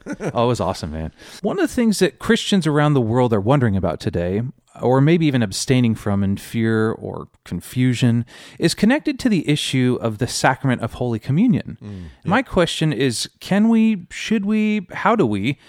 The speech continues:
Speaker 2: participate in the sacrament as the church during these times of social distancing and not being in the same room together or,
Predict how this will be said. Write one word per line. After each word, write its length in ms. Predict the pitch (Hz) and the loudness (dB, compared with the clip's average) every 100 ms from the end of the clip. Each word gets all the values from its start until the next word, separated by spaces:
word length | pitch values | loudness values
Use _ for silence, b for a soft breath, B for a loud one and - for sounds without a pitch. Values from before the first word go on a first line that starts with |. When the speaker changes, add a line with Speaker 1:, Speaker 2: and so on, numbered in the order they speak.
| B B | B B
Speaker 2:
participate 800 | - 165 - 220 - 208 165 151 | 0 0 0 -4 -2 -2 -2 0
in 80 | 139 | -2
the 80 | 131 | -2
sacrament 680 | - 180 190 147 120 107 - | 0 0 0 0 0 -2 -4
as 160 | 110 | -8
the 100 | 104 | -6
church 600 | 117 - - 294 240 - - | -8 -8 -4 -4 -4 -6 -2
during 220 | 117 101 | -2 -2
these 200 | 95 - | -4 -6
times 280 | 98 90 95 | -8 -6 -8
of 80 | - | -6
social 280 | 107 - | -6 -4
distancing 720 | 120 196 - 107 - 67 71 123 B B B B | -4 -4 -2 -4 -4 -10 -10 -12 B B B B
and 120 | 117 | -2
not 220 | 135 131 | -2 -2
being 200 | 127 135 | -2 0
in 60 | 120 | 0
the 60 | 113 | -2
same 280 | - 110 117 | -2 -2 0
room 160 | 170 | 0
together 560 | 151 143 147 139 143 131 | 0 0 0 0 0 0
or, 320 | 80 98 98 | -2 -4 -6